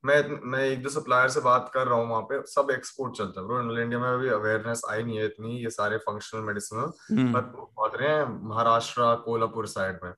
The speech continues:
Speaker 1: वहाँ पे है मेन धंधा in, in
Speaker 2: What do you think
Speaker 1: mushrooms।
Speaker 2: about truffles? मतलब, ट्रफल्स मशरूम के बिक जाते हैं Godrej नेचुरल्स वगैरह में, पिकल्स टाइप के फॉर्म में आते हैं ना ट्रफल, जैसे उसमें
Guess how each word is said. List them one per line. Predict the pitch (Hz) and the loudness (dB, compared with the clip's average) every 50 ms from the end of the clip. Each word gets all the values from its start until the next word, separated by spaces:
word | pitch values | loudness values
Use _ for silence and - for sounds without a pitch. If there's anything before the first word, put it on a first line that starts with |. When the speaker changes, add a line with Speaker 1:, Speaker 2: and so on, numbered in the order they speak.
| _ 107 | _ -10
Speaker 1:
वहाँ | 107 107 110 113 | -4 0 0 0
पे | - 113 113 | 0 0 -2
है | 120 | -2
मेन | 131 123 110 107 110 101 | -2 -2 -4 -6 -6 -8
धंधा | 98 95 98 95 92 87 85 - _ _ _ _ _ _ _ _ _ _ _ _ _ _ _ _ - | -10 -10 -10 -8 -8 -8 -8 -10 _ _ _ _ _ _ _ _ _ _ _ _ _ _ _ _ -12
in, | 101 98 | -10 -8
in | 98 98 98 98 92 - - - 101 - | -8 -8 -8 -10 -12 -14 -14 -10 -4 0
Speaker 2:
What | 156 175 | 0 0
do | |
you | 196 196 | 0 -2
think | - 196 185 190 | -4 -8 -4 0
Speaker 1:
mushrooms। | 190 190 175 | 0 0 2
Speaker 2:
about | - 170 143 139 | 2 0 0 2
truffles? | - 175 160 135 131 - | 2 0 0 0 -2 -4
मतलब, | 139 135 151 143 - | -4 -4 -4 -6 -4
ट्रफल्स | - 139 131 - 151 151 147 139 | -2 -4 -2 -2 -2 -4 -2 -2
मशरूम | 135 131 127 - 139 139 139 | -4 -4 -4 -2 -2 -2 -2
के | 139 151 | -2 -2
बिक | 135 123 127 123 131 | -2 -2 -4 -4 0
जाते | 123 127 123 120 120 120 | 2 2 2 2 0 0
हैं | 120 123 120 | 0 0 0
Godrej | 117 120 117 117 117 123 120 113 | 0 0 0 0 -2 -2 -2 -2
नेचुरल्स | 113 110 107 104 - 117 110 | -2 -4 -4 -4 -6 -6 -6
वगैरह | 113 113 113 117 | -4 -4 -2 -2
में, | 127 131 131 - - - | -2 -4 -6 -8 -4 -2
पिकल्स | 135 131 - 151 143 131 - - | -2 2 2 2 2 2 0 0
टाइप | 131 123 123 127 - | 0 0 0 0 -2
के | 131 | -4
फॉर्म | 127 - 123 120 120 | -2 2 2 4 6
में | 127 127 117 | 6 6 4
आते | 104 - - | 4 2 0
हैं | 110 | -2
ना | 165 180 | -2 0
ट्रफल, | - - 123 - - 127 117 | 0 0 0 2 2 0 0
जैसे | 117 113 120 | 0 -2 -4
उसमें | 123 113 - - 123 120 | -6 -6 -4 -4 -4 -4